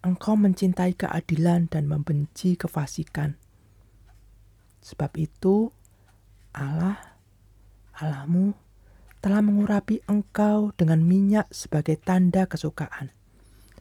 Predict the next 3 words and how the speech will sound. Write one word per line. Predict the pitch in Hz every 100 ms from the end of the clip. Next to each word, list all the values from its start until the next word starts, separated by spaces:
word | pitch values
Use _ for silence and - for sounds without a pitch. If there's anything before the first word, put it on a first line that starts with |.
| _ _ _ _ -
melebihi | 147 139 - 156 - 170 170
teman-teman | 165 156 156 170 156 165
sekutumu. | 160 - 160 - 147 143 139